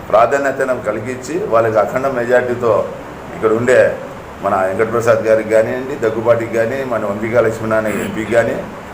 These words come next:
గెలిపించుకుంటే మనకు మనుగడ ఉంటుంది. కాబట్టి దయచేసి మీ పాత్రికేయ మిత్రుల ద్వారా నేను తెలియపరిచేది ఇదే.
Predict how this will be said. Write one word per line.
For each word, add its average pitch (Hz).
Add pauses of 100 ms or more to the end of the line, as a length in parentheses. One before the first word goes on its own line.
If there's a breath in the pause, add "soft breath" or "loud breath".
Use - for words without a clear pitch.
(200)
గెలిపించుకుంటే 123
మనకు 110
మనుగడ 113
ఉంటుంది. 104
కాబట్టి 110
దయచేసి 107
మీ 107 (100)
పాత్రికేయ 110
మిత్రుల 101
ద్వారా 110
నేను 107
తెలియపరిచేది 101
ఇదే. 95